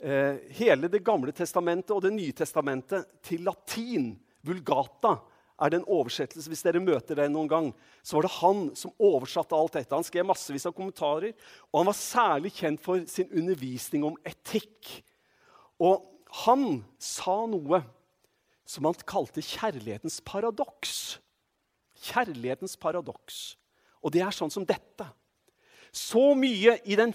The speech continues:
kristne kirke er så riktig, samtidig så mye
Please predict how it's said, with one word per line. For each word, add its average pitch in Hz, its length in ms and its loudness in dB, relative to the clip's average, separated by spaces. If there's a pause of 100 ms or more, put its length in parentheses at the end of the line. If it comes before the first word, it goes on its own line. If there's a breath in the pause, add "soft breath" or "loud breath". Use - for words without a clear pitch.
(120)
kristne - 560 -6
kirke - 480 -8
er - 240 0
så 214 140 2
riktig, 247 560 -6 (680)
samtidig 185 640 -4
så - 380 -6
mye 190 320 -8